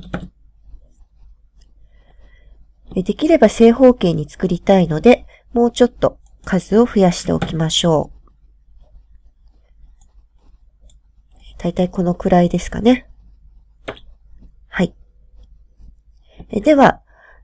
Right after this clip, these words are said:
え、さらにこのポリゴンをすべてまた選択し、え、コピーアンドペーストで複製したら、え、今度は、え、正面方向から九十度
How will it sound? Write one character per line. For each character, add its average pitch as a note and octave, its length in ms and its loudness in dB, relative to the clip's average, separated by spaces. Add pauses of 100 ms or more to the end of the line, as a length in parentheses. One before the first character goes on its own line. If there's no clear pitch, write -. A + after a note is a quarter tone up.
(160)
え、 F#3 80 -6
さ C4 160 2
ら G#3+ 140 6
に C4+ 260 -2 (220)
こ - 120 -2
の G3 100 2
ポ G3+ 140 2
リ G3 120 4
ゴ F#3 160 2
ン F3+ 60 2
を F3+ 60 0
す C#4 200 -4
べ C4+ 120 6
て - 260 0
ま F3 120 -4
た E3+ 100 -2
選 E3+ 280 0
択 - 260 -4
し、 - 340 -6 (1700)
え、 E3 120 -4
コ - 140 -10
ピ A3 200 4
ー A3 80 6
ア G#3+ 40 6
ン F#3+ 40 -4
ド G#3 120 2
ペ A3+ 200 6
ー G#3 40 2
ス - 100 -14
ト D#3+ 120 -4
で D#3 120 -2
複 - 240 -8
製 A#3 260 4
し - 100 -6
た B3 140 4
ら、 E3+ 200 2 (1080)
え、 G#3 100 -6
今 C#4 260 2
度 G#3+ 120 4
は、 A#3+ 260 6 (1800)
え、 G3 60 -6
正 C#4 260 2
面 C#4 200 2
方 C#4+ 220 2
向 D#3 240 0
か - 140 0
ら - 200 0 (920)
九 C4+ 240 2
十 C#4 240 0
度 - 160 -2